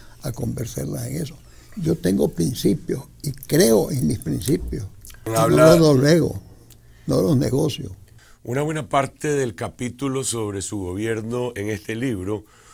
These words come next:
Speaker 2: usted la dedica al relato de las reformas constitucionales que le impusieron en la segunda parte de su periodo. Pareciera que dedicó la mayor parte de sus energías para evitar que lo derrocaran y para poder sobrevivir.
Speaker 1: Pasan una,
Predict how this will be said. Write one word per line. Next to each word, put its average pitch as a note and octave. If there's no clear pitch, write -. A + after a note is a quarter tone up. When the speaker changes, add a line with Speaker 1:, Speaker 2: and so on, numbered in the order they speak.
Speaker 2:
usted B2
la C3+
dedica C3+
al A#2
relato G#2
de A2+
las G2
reformas G#2+
constitucionales A2+
que A#2+
le G#2+
impusieron A2
en B2
la A#2
segunda G#2
parte A2
de B2+
su A2
periodo. A2
Pareciera A#2
que D3
dedicó B2+
la C3+
mayor A2+
parte C3
de C#3+
sus C3+
energías A2
para A#2+
evitar G2+
que B2+
lo C3
derrocaran A#2+
y A#2
para G2+
poder G2
sobrevivir. A#2
Speaker 1:
Pasan E3+
una, F3